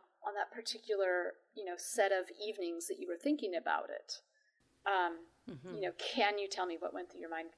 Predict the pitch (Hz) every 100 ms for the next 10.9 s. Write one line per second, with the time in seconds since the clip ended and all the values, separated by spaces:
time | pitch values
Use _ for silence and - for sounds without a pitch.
0 | 180 196 202 180 165 185 - - - 294
1 | 262 - 220 196 190 175 - 175 - 180
2 | 170 165 - - - 233 233 240 233 226
3 | 202 185 180 - _ _ 196 190 185 180
4 | 180 - _ 220 202 190 180 165 - 175
5 | 233 247 185 180 170 196 185 196 285 302
6 | 440 190 175 - 220 - - - 190 180
7 | 175 - 311 392 - - - 208 - 262
8 | 311 339 311 294 277 330 415 392 311 302
9 | 277 262 277 392 - 147 139 - 220 233
10 | 233 - 208 214 247 349 349 196 220